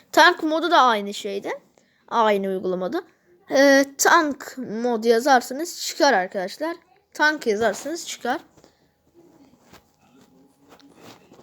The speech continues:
Ayarda bir sürü tank falan var. Ama, e, hangisi, ama benim indirdiğim tank şu tank arkadaşlar. Bu.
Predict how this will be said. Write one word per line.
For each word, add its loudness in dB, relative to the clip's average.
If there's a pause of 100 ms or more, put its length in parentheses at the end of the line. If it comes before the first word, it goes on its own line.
(100)
Ayarda 6
bir 2
sürü -2
tank 2
falan -2
var. -2 (840)
Ama, 4 (920)
e, 4
hangisi, 2
ama -2
benim -4
indirdiğim 0
tank 2 (520)
şu 0
tank 0
arkadaşlar. -4 (1300)
Bu. 6